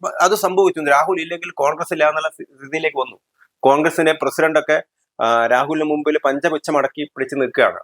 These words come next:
അതേപോലെ തന്നെ സോണിയാഗാന്ധി കോൺഗ്രസിന്റെ അധ്യക്ഷയായിരിക്കുന്ന സമയത്തും, ആ, കോൺഗ്രസിന്റെ നേതൃത്വത്തിലുണ്ടായിരിക്കുന്ന സമയത്തും മൻമോഹൻ സിംഗ്, ആ, ഒരു ഷാഡോ ആയിട്ട് മാറുകയാണ് ചെയ്തിരുന്നത്. അപ്പൊ അങ്ങനെ ഒരു സ്ഥിതിവിശേഷത്തിലേക്ക് രാജ്യത്തെ കൊണ്ടുവന്നിരിക്കുകയാണ്. ഇനിയിപ്പം വീണ്ടും രാഹുൽ ഗാന്ധി,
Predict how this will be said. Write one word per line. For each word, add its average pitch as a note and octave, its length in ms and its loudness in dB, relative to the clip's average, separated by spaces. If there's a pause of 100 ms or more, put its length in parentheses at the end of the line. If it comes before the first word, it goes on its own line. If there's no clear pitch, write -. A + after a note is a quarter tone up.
അതേപോലെ D3 340 2
തന്നെ D3+ 120 0
സോണിയാഗാന്ധി D3+ 800 0
കോൺഗ്രസിന്റെ C#3+ 680 -2
അധ്യക്ഷയായിരിക്കുന്ന C#3+ 800 -2
സമയത്തും, C#3 480 -4 (400)
ആ, A2+ 60 4
കോൺഗ്രസിന്റെ C#3+ 560 0
നേതൃത്വത്തിലുണ്ടായിരിക്കുന്ന C#3 1080 0
സമയത്തും C#3 240 -2
മൻമോഹൻ C#3 380 0
സിംഗ്, D3+ 440 0 (520)
ആ, A2 140 4
ഒരു C3+ 280 0
ഷാഡോ D3 500 4
ആയിട്ട് C#3 300 -2 (180)
മാറുകയാണ് B2+ 580 0 (240)
ചെയ്തിരുന്നത്. C3 480 0 (1080)
അപ്പൊ C3+ 140 4
അങ്ങനെ G#3+ 240 6
ഒരു F#3 200 6
സ്ഥിതിവിശേഷത്തിലേക്ക് D3 800 2
രാജ്യത്തെ B2 340 2
കൊണ്ടുവന്നിരിക്കുകയാണ്. A2+ 560 -4
ഇനിയിപ്പം D3 280 -2 (120)
വീണ്ടും C#3 380 0 (420)
രാഹുൽ C#3+ 280 4
ഗാന്ധി, C3 360 0